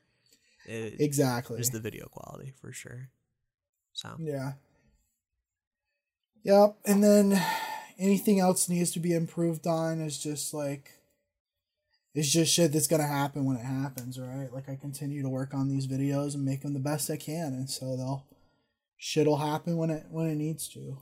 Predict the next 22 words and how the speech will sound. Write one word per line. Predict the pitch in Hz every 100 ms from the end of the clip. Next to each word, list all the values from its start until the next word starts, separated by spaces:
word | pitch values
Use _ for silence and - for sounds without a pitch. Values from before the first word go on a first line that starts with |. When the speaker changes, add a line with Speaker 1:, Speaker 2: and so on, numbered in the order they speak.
| _
Speaker 2:
but | 170 135 127 - 139 -
Speaker 1:
I |
have | 151
a | 156
Speaker 2:
that's, | 127
that's |
Speaker 1:
feeling | 135 127 131 139 139
Speaker 2:
the |
big | 127 131 139
one. | 131 135 135 _
Speaker 1:
it'll | 139 127
be, | 120 120 117
it'll | 107 113
be | 123
the | 117
type | 104 127 113
of | 113
stuff | - 117 110 123 - - _ _ _
where | 135 120
I'm | - 120 113
at | 107 - _
currently, | 135 120 113 110 107 117